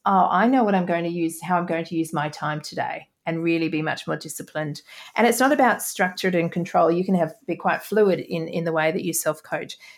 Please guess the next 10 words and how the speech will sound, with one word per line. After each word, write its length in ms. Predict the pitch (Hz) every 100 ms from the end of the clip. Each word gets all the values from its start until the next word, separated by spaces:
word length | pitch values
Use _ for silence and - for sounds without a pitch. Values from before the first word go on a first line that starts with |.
| -
but 100 | 196
it's 180 | 190 196
more 140 | 190
about 300 | 190 175 185
being 340 | 170 156 160 -
conscious 500 | - 170 - 156 160
and 100 | 165
mindful 600 | 156 160 156 151 143 -
and 180 | 160 151
thinking 560 | 170 170 - 160 160